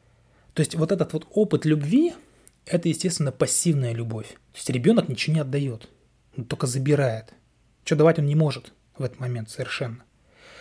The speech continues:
То есть и здесь нет ничего, что, м, ребенку нужно делать, чтобы его любили. Н-, нет никаких связей. То есть любовь вот такая вот материнская в этот момент, она безусловна.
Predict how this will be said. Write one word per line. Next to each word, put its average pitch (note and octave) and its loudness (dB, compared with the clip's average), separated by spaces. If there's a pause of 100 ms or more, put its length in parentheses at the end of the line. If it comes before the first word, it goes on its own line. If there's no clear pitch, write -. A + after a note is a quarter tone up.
(580)
То D3+ 2
есть C3 0
и D#3+ 2
здесь D#3 0
нет F3+ 2
ничего, F3 0
что, C#3+ 0
м, D#3+ -10
ребенку D3 -2
нужно C#3 0
делать, C3 -6 (500)
чтобы C3+ 0
его B2+ 2
любили. C3 -2 (600)
Н-, C#3+ -4
нет E3 4
никаких C3+ -4
связей. C3 -6 (440)
То C#3+ -4
есть - -8
любовь C3+ 2
вот D3+ 2
такая C3+ 0
вот A#2+ -2
материнская C3 -4
в A#2+ -6
этот B2 -8
момент, A#2 -6
она D3 0
безусловна. C#3+ -2